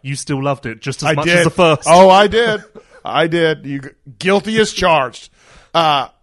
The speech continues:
Speaker 2: what about the opening ceremonies? A little lackadaisical for Paris? A little, like, under the, the radar of what they normally do?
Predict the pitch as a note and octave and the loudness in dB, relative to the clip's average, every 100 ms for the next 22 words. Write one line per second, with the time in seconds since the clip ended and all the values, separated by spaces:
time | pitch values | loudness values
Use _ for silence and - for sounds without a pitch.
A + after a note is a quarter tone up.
0 | - D3+ A3+ G#3+ G#3 F3+ F#3 F3 - F3 | -10 -4 -2 0 -2 -2 -6 -6 -8 -8
1 | D3 B2+ C#3 C#3+ D3+ E3+ F#3+ G3+ - D#3 | -8 -10 -8 -4 -2 -2 -2 -4 -6 -8
2 | E3+ - E3 D#3+ E3+ F3+ G#3 F3+ F#3+ - | -8 -8 -10 -8 -8 -8 -10 -10 -10 -8
3 | F#3+ G#3+ C4+ - - _ _ _ _ _ | -8 -8 -10 -14 -20 _ _ _ _ _
4 | - D3+ D#3 E3+ F#3 F3+ E3+ E3+ E3+ F3 | -8 -6 -4 -2 -2 -2 -6 -6 -8 -6
5 | F3 F3 F3 E3 E3 D#3+ D3+ - D3+ D#3+ | -6 -4 -6 -6 -8 -8 -10 -12 -10 -10
6 | C#3 D#3 E3+ F3 F#3 F3 D3 D#3+ D#3+ D#3 | -6 -6 -4 -4 -4 -4 -8 -10 -8 -6
7 | D#3+ E3+ D#3+ E3+ A#3 | -6 -8 -8 -8 -8